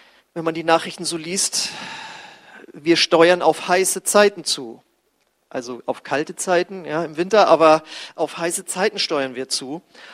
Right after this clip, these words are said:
Und das kann uns in unserer Seele und auch in unserem Geist ganz schön zusetzen. Und jetzt sagt die Bibel aber, es gibt da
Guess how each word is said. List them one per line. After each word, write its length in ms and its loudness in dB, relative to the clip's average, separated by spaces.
Und 420 -4
das 220 -4
kann 280 -4
uns 640 -6
in 140 -12
unserer 320 -4
Seele 520 0
und 180 -10
auch 140 -2
in 120 -10
unserem 260 -4
Geist 460 0
ganz 180 -4
schön 160 -8
zusetzen. 600 -6
Und 500 2
jetzt 240 -2
sagt 240 2
die 80 -10
Bibel 340 -2
aber, 440 4
es 180 -4
gibt 220 -8
da 320 6